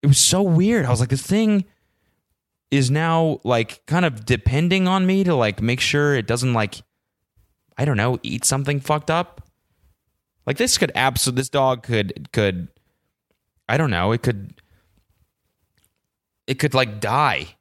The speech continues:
and I would be <laughs> responsible. I've never been responsible for anything else except for me. It was a weird feeling, man, but it was cool. That's what having a dog's all about. And it, it got to a weird point where I was like, I think he knew I wasn't gonna touch it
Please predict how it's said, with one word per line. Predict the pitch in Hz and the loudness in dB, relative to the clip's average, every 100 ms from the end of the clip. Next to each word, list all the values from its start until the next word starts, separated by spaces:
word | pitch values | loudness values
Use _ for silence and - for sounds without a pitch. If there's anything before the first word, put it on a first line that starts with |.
| _ | _
and | 120 117 - | -6 -4 -4
I | 120 151 | 0 0
would | 143 131 | 0 0
be | 123 - | 2 2
<laughs> | - | 2
responsible. | - - - 214 208 175 123 - - - - 143 - - - - - _ _ - | -2 0 0 0 -2 -2 0 -2 -4 -14 -8 -6 -8 -10 -14 -18 -20 _ _ -6
I've | 147 165 | -4 0
never | 190 196 | 0 0
been | 185 190 | 0 0
responsible | 185 - - 180 190 180 160 | 0 0 0 0 0 -2 -2
for | - 123 | 0 0
anything | 120 120 104 | 2 2 2
else | 90 82 - - - _ - | 2 0 -2 -4 -8 _ -8
except | - 107 - | 0 0 0
for | 98 | 0
me. | 92 78 | 0 -2
It | 87 _ _ _ _ _ _ _ _ _ _ _ _ _ _ _ _ - | -6 _ _ _ _ _ _ _ _ _ _ _ _ _ _ _ _ -8
was | 127 | -2
a | 120 | 2
weird | 113 147 139 | 2 2 0
feeling, | 131 131 98 | -2 0 0
man, | 82 80 90 | -2 -2 -2
but | 98 | -2
it | |
was | 98 101 | -2 -4
cool. | - 127 101 69 - _ _ _ | -2 0 0 -4 -10 _ _ _
That's | 120 135 | -4 -2
what | 143 | 0
having | 139 131 | 0 0
a | |
dog's | 101 107 117 113 | 0 0 0 0
all | 107 | 0
about. | 95 110 76 - - _ _ - _ - _ _ _ _ _ - - - - - - - - - _ - _ - 135 - - - | 0 -2 -4 -10 -20 _ _ -20 _ -20 _ _ _ _ _ -14 -12 -12 -14 -18 -20 -20 -20 -20 _ -20 _ -20 -18 -18 -10 -2
And | 143 | 0
it, | |
it | 135 | 0
got | 151 160 | 0 0
to | |
a | 139 | 2
weird | 127 127 | 2 2
point | 131 127 | 2 2
where | 107 | 2
I | |
was | 98 101 | 2 0
like, | 98 | 0
I | 101 | 0
think | 107 123 | 0 0
he | 110 | 0
knew | 95 107 | 2 2
I | 113 | 2
wasn't | 113 113 | 2 0
gonna | 107 | 0
touch | 123 117 | 0 0
it | 123 - | -2 -4